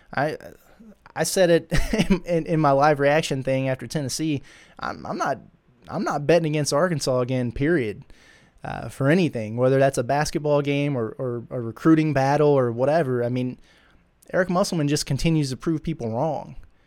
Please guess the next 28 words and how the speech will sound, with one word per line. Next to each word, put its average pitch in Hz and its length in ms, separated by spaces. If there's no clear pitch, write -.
and 139 140
they 143 80
find 147 340
a 127 60
way. 131 360
Can 143 140
Arkansas 165 420
beat 156 240
Kentucky 151 420
in 135 140
Bud 139 160
Walton 151 240
Arena? 156 240
Absolutely. 147 840
Is 139 140
it 143 40
gonna 156 160
be 147 120
easy? 180 560
Absolutely 170 580
not. 170 460
<laughs> - 280
It's 151 220
gonna 160 180
be 151 80
fun 156 280
to 143 60
watch. - 540